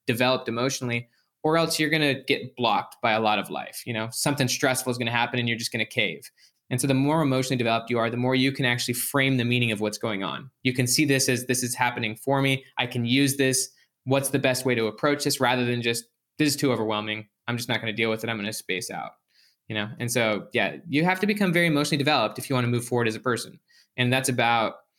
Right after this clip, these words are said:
one of the biggest indicators of how far you can go as a person.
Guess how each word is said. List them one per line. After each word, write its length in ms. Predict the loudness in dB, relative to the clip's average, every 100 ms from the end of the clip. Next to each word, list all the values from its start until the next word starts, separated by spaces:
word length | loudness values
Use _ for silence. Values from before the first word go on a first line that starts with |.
| _ _ _ -14
one 200 | -4 0
of 60 | 0
the 60 |
biggest 300 | 2 2 2
indicators 420 | 0 0 0 0 -2
of 60 |
how 180 | -2 -2
far 280 | 0 0 2
you 140 | -2
can 180 | -4 -2
go 180 | 0 0
as 120 | -2
a 40 |
person. 500 | -6 -8 -8 -12 -18